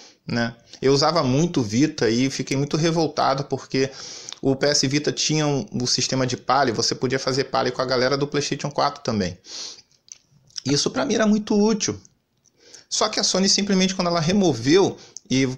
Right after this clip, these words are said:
e você só conseguia depois fazer party com outra pessoa do Vita, pra mim praticamente o console virou, ficou inútil. Aí eu fui, vendi, e não tinha por que ficar com o aparelho,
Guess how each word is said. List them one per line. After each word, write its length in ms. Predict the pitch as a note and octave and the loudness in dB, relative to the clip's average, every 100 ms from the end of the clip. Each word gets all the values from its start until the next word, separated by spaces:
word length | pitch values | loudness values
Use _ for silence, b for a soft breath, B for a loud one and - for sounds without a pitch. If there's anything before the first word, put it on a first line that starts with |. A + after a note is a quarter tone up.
| - | -2
e 160 | B2+ | 0
você 280 | B2 B2 - | 2 2 0
só 160 | - C3 | 0 0
conseguia 400 | D3 - B2+ C3 | -2 -2 0 0
depois 260 | B2+ C#3+ | 0 -2
fazer 260 | - B2 B2 | 0 0 0
party 280 | B2 A#2 A#2+ | 0 0 0
com 120 | A#2+ | 0
outra 220 | B2+ - | 0 0
pessoa 320 | E3+ - C#3 | -2 -2 0
do 100 | B2 | 0
Vita, 280 | A2 E3+ - | 0 0 0
pra 160 | - G#3 | -2 -2
mim 180 | G#3 C#4 | 0 -2
praticamente 580 | D#4 C#4+ C#4+ G#3+ C4+ | -4 -4 -2 0 -2
o 40 | - | -4
console 340 | C4+ - A3 | -4 -2 -2
virou, 340 | A#3+ A3+ G3+ F#3 | -2 -2 0 -2
ficou 280 | - - | -4 -2
inútil. 440 | A#3+ G#3+ F#3+ F#3+ - - | 2 4 4 2 -8 -8
Aí 100 | D#4 | -12
eu 60 | - | -2
fui, 160 | D#4 | -2
vendi, 600 | D4+ D#4+ F3+ G3 C#4+ B3 | 0 0 0 2 2 2
e 40 | B2 | 0
não 260 | C3 D3 - _ _ | -4 -8 -12 _ _
tinha 140 | - - | -4 -2
por 180 | G3 | -2
que 100 | - | -2
ficar 220 | F#3 - D#3+ | -2 -4 -4
com 100 | D#3+ | -2
o 40 | |
aparelho, 440 | E3 C3+ G2+ - | 0 2 2 0